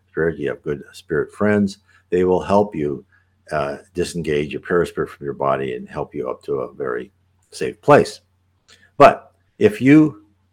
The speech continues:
kill yourself, your perispirit says, "No, I'm not due from here yet."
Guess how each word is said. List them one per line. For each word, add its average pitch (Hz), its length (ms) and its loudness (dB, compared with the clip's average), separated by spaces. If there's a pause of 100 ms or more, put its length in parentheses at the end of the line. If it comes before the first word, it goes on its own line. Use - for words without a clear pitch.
(160)
kill 190 180 10
yourself, - 640 2 (680)
your 101 120 0
perispirit 147 580 6
says, 85 260 -2
"No, 90 100 -4
I'm 90 220 0
not 113 200 -4
due 69 240 -10 (560)
from 80 220 -8
here 64 160 -8
yet." 57 300 -12